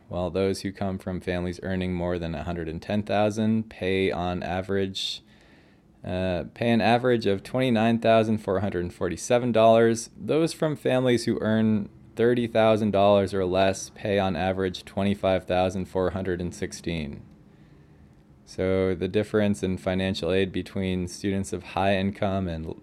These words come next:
very low income is roughly five thousand dollars total. Despite a selective admissions process, Liberty University does not have a great graduation rate.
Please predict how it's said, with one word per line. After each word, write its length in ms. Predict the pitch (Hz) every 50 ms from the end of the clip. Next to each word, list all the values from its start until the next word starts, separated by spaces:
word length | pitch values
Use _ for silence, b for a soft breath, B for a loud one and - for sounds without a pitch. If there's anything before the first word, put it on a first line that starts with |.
| -
very 240 | - - 101 101 95
low 320 | 92 90 92 104 110 107 90
income 600 | 95 95 - - 87 87 87 87 87 92 101 - B B B B B B B B B B B B B - - -
is 120 | - -
roughly 460 | 98 101 98 - - 95 92 90 85 85
five 400 | - - - 95 95 95 92 -
thousand 320 | 98 92 92 92 92 87
dollars 480 | 82 82 85 80 78 71 62 55 - -
total. 440 | - 90 85 80 - - - - 107 B B B B B B B B B - - - - - - - - - - - - - - - -
Despite 420 | - - 120 - - - 117 123 123
a 80 | 110
selective 600 | 104 - - 104 98 104 117 139 147 - 151 131 117
admissions 560 | 113 110 107 104 117 123 - - 107 101 95
process, 760 | - - 92 90 92 92 - 92 92 95 95 95 - - - - -
Liberty 440 | - 110 127 143 160 170 170 170 170
University 640 | 170 165 160 160 143 151 156 160 151 - 147 143 139
does 200 | 135 143 135 123
not 360 | 104 95 98 101 113 120 113
have 180 | 120 131 120 117
a 80 | 120
great 280 | 110 - 113 117 - 113
graduation 680 | - 101 104 110 107 107 107 107 110 110 - 107 95
rate. 280 | 87 82 80 78 78